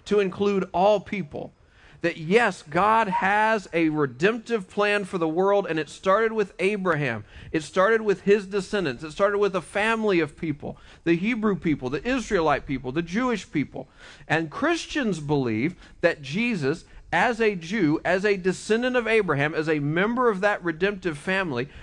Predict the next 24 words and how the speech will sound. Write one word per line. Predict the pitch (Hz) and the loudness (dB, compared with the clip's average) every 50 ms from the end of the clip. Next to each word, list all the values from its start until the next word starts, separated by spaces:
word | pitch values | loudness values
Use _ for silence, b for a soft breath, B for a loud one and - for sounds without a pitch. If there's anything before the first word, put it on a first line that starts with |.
| B B B | B B B
Jesus | 139 151 196 233 262 254 277 247 - - | -4 -2 0 0 0 -2 -2 -6 -2 0
was | 214 185 170 | 0 0 0
the | 170 156 | -2 -6
culmination | 147 - - - - 208 226 240 240 226 220 208 202 208 220 220 202 - 190 170 | -6 -8 -10 -6 -2 0 0 2 2 0 0 0 0 0 0 0 -2 -4 -4 -4
of | 156 143 135 | -4 -2 -2
God's | 156 156 165 175 156 147 | 0 0 0 -2 -4 -6
promise | - - 180 180 180 165 143 - - | -6 -2 -2 0 0 -2 -4 -6 -8
to | - 151 | -6 -4
redeem | 143 143 139 151 156 156 156 | -4 -2 -2 -2 -2 -2 -2
the | 156 151 | -2 -2
whole | 160 170 165 165 | 0 0 0 0
world. | 170 185 196 202 170 - - - - - B B B B B B B B | 2 2 2 0 0 -4 -8 -12 -16 -20 B B B B B B B B
Through | - 185 208 196 | 0 2 4 4
his | 185 180 156 147 | 4 4 2 2
life | 147 151 170 180 196 214 226 226 - | 2 2 4 4 4 2 0 -2 -4
and | - 160 | -4 -2
his | 151 143 131 | -2 -2 -4
suffering | - - 190 196 214 208 - 233 226 226 220 | -4 0 2 2 2 0 -2 -2 -2 -2 -2
and | - 151 156 | -2 -2 0
his | 143 143 131 127 | 0 -2 -2 -4
death, | 123 120 131 170 185 202 220 214 - | -8 -2 0 2 2 2 2 0 -4
he | - 208 190 | -10 -8 -2
offered | - 151 175 196 196 - 196 175 151 147 | 2 2 2 2 2 0 -4 -4 -2 0
himself | 196 208 233 262 240 220 - - 254 233 196 170 175 - | 0 0 0 -2 -4 -6 -4 0 2 2 2 0 -2 -6